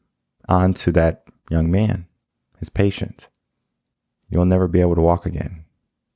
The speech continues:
We should believe him, huh? He's a doctor, right? We should trust him, right? He had all these years of schooling.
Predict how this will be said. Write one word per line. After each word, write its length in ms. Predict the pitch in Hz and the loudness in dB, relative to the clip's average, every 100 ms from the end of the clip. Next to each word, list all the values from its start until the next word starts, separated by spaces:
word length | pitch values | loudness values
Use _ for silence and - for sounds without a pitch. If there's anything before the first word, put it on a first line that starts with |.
| _ _ _ 87 | _ _ _ -4
We 80 | |
should 200 | 92 90 | -4 -2
believe 360 | 90 82 101 87 | 0 2 2 0
him, 120 | 80 | -2
huh? 200 | 85 90 | 0 0
He's 260 | 101 92 - | 0 -2 -2
a 60 | |
doctor, 360 | - 87 - 78 | 0 0 -2 -4
right? 300 | 78 80 110 - _ | 0 0 -2 -10 _
We 120 | 95 | -2
should 180 | - 101 | 0 0
trust 280 | 127 135 - | 0 -2 -2
him, 100 | 80 | 0
right? 260 | 85 110 - _ _ _ | 2 0 -4 _ _ _
He 260 | 87 87 87 - | 0 0 -2 -6
had 180 | 90 87 | -2 0
all 160 | 87 85 | 0 0
these 180 | 82 | 0
years 340 | 82 87 90 - | 2 4 2 -2
of 80 | 80 | -8
schooling. 600 | - 90 90 95 95 | -6 -2 0 0 -4